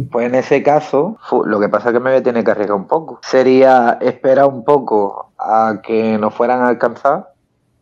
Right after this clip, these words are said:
y usaría la escopeta, porque la escopeta tiene resalto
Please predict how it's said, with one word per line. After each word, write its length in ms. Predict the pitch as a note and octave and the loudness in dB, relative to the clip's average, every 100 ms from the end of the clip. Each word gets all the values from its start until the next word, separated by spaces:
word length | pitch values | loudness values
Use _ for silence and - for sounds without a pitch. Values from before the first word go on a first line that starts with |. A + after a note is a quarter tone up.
| - | -4
y 180 | B2 | 0
usaría 380 | B2 A#2+ A#2+ A2+ | 0 2 -2 0
la 80 | B2 | -2
escopeta, 720 | B2 B2+ - C#3+ - - - _ | -2 -2 2 0 0 -6 -12 _
porque 160 | G2+ G2+ | -4 -2
la 60 | |
escopeta 880 | G2+ - G2+ A2+ G2+ B2+ B2+ B2+ B2 | -2 -4 -2 -2 2 4 4 4 2
tiene 240 | A#2 A#2+ A#2 | -2 -4 -2
resalto 640 | A2+ - C#3 C#3 D3 F#3+ | -2 0 -2 -2 -10 -10